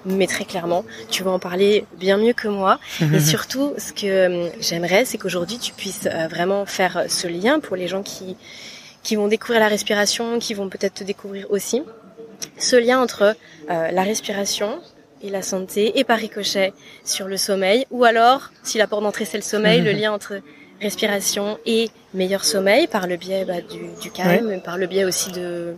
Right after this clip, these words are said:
Speaker 2: Oui.
Speaker 1: l'oxygénation, de plein de choses.
Speaker 2: Tout à fait.
Speaker 1: Est-ce que, euh, avant de démarrer, tu peux, euh, te présenter pour les quelques personnes qui
Speaker 2: Mhm.
Speaker 1: ne te connaîtraient pas ?
Speaker 2: Donc, Leonardo Pelagotti, enchanté. Je suis le fondateur d'Inspire Potential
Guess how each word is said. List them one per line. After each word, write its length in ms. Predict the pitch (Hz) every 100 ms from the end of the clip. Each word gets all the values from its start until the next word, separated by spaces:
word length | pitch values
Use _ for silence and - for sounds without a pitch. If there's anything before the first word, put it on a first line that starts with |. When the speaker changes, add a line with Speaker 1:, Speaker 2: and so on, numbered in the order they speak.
| 165
Speaker 2:
Oui. 100 | 160
Speaker 1:
l'oxygénation, 720 | - - 190 190 190 233 233
de 100 | 240
plein 220 | 240 214
de 60 | 202
choses. 260 | - 220 240
Speaker 2:
Tout 80 |
à 80 | 175
fait. 180 | 165 160 - - - - -
Speaker 1:
Est-ce 180 | 208 -
que, 320 | - 277 285
euh, 40 | -
avant 220 | 233 240
de 60 | 233
démarrer, 360 | 233 233 262
tu 140 | - -
peux, 280 | - 226 214
euh, 160 | 185 185 -
te 60 | 190
présenter 400 | 190 196 190 226
pour 140 | 214
les 80 | 208
quelques 300 | 262 247 247
personnes 360 | 226 - 233
qui 100 | 196
Speaker 2:
Mhm. 40 | 185
Speaker 1:
ne 120 | 214
te 40 | 226
connaîtraient 440 | 233 214 - 226
pas ? 140 | 226 - - - - -
Speaker 2:
Donc, 180 | 151 143
Leonardo 520 | 160 190 175 156 156
Pelagotti, 640 | 131 123 156 214 226 -
enchanté. 580 | - 135 - 180 214 247 - - -
Je 120 | -
suis 140 | - 175
le 80 |
fondateur 380 | 160 170 165 160
d'Inspire 640 | 151 147 - 196 247 285 -
Potential 720 | 147 143 143 - 220 285